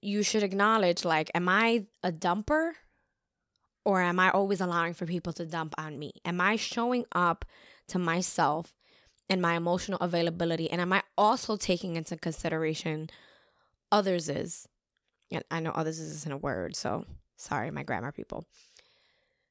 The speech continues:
Am I allowing, am I taking into consideration other people's emotional availability? Because again, you do make mistakes. Again, you do show up and you just vent, and then you're like, "Oh my God, I just unloaded that on you. I'm so sorry."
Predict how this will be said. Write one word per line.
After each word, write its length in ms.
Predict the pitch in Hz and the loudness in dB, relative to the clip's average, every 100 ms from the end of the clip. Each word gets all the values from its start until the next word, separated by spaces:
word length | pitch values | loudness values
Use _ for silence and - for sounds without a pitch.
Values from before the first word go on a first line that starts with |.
| _ _ - | _ _ -2
Am 160 | 196 | 2
I 240 | 180 170 170 196 | 2 2 0 0
allowing, 560 | 190 202 208 196 190 - _ _ - | 4 4 4 2 -4 -10 _ _ 0
am 140 | 202 | 4
I 80 | 208 | 4
taking 300 | - 220 214 | 4 2 2
into 160 | 202 196 | 0 0
consideration 720 | 175 185 170 170 165 170 165 - | -2 0 2 2 2 0 -2 2
other 240 | 185 185 | 4 2
people's 720 | - - 165 170 165 160 - - _ _ - | 0 -2 0 0 0 -2 -6 -10 _ _ -4
emotional 580 | 180 175 180 - 175 - | 0 2 2 0 -4 -4
availability? 840 | 165 160 156 165 170 - - - _ _ _ _ _ _ _ _ _ _ _ _ _ _ _ - | -2 -4 0 0 0 -2 -8 -14 _ _ _ _ _ _ _ _ _ _ _ _ _ _ _ -4
Because 240 | 190 202 | 0 2
again, 380 | 180 170 170 170 | 0 0 0 -2
you 40 | 160 | -2
do 140 | 175 | 0
make 240 | 170 160 | 0 -2
mistakes. 460 | 165 - 165 151 - | -4 -2 0 -2 -4
Again, 320 | 160 165 160 | -4 -4 -4
you 80 | 160 | -4
do 180 | 165 170 | -4 -2
show 240 | - 165 | 0 2
up 160 | 160 160 | 2 0
and 180 | 160 160 | -4 -6
you 60 | |
just 220 | 156 165 | -6 -4
vent, 280 | 156 180 180 | 0 0 0
and 80 | 165 | -2
then 100 | 160 | -6
you're 120 | 165 | -4
like, 160 | 165 160 | -6 -4
"Oh 80 | 170 | -6
my 120 | 160 | -4
God, 160 | 160 165 | -4 -4
I 60 | |
just 120 | 170 | -6
unloaded 360 | 170 165 160 160 | -8 -6 -6 -4
that 200 | 151 151 | -4 -6
on 160 | 151 160 | -8 -8
you. 100 | 160 | -6
I'm 200 | 165 165 | -6 -6
so 240 | - 175 | -4 -2
sorry." 500 | 165 175 156 151 165 | -2 -2 -2 -2 -6